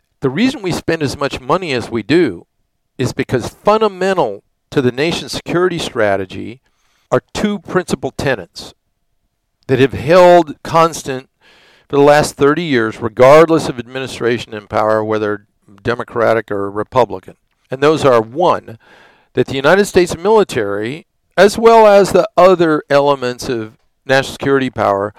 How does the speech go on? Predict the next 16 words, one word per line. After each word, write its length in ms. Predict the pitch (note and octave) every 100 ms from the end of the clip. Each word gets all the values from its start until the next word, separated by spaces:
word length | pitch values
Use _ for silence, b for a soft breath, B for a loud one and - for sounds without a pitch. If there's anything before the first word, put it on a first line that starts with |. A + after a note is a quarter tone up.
| B B B
will 200 | G3+ D#3+
engage 640 | D#3 C3 G#2 C#3+ F3 F3+
around 480 | C#3 A2 B2+ F3 G#3
the 100 | G#3+
world 460 | F#3+ G3 D3 B2 B2
on 120 | A2
a 60 | G#2
daily 520 | G2 B2 E3 G3 G3
basis 640 | C#3 C#3+ C#3+ - C#3 - - B B B
to 100 | -
shape 680 | A2+ - - D#3+ D#3+ E3 _ _ _ _ _ _
and 160 | D3 C3+
promote 380 | C#3 C3+ C#3 C3+
stability 840 | - C3 - C3+ C#3 C3+ B2+ B2+ -
and 240 | A#2 _
peace 600 | - - A#2+ G#2 - -